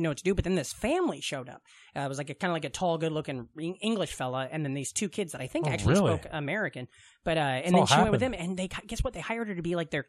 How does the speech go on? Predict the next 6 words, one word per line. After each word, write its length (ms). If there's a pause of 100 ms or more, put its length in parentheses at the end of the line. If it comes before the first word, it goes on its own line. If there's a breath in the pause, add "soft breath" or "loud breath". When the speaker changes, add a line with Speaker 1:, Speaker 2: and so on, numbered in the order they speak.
Speaker 1:
housekeeper 480
slash, 460 (140)
uh, 260
uh, 220
babysitter, 540 (600)
uh, 280